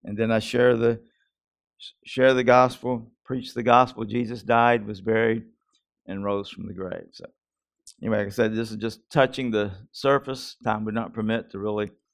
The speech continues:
teach it all. In the past, those, those old timers, you know, I've taught all about these,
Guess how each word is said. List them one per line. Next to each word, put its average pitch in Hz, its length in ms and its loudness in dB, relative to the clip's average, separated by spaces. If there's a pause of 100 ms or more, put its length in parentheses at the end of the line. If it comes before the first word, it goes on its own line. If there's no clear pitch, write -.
(520)
teach 120 240 -4
it 120 60 -2
all. 110 160 2
In 110 220 -4
the 113 80 -2
past, 127 460 4
those, 110 400 -2
those 113 320 0
old 123 240 2
timers, 127 460 0
you 113 80 -6
know, 113 180 0
I've 110 220 -2
taught 117 320 4 (1160)
all 107 200 2
about 104 260 2
these, 104 320 -6